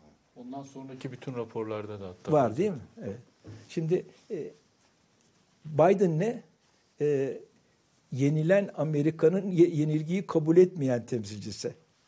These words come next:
Speaker 2: Trump daha gerçekçi diyebiliriz, değil mi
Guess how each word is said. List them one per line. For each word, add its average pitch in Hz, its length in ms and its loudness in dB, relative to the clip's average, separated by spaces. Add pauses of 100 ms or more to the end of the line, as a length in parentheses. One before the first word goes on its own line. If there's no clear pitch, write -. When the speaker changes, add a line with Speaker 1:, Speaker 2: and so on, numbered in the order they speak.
(260)
Speaker 2:
Trump 175 360 -2
daha 180 160 2
gerçekçi 160 680 -2
diyebiliriz, 165 680 -2
değil 196 120 -4
mi 175 100 -8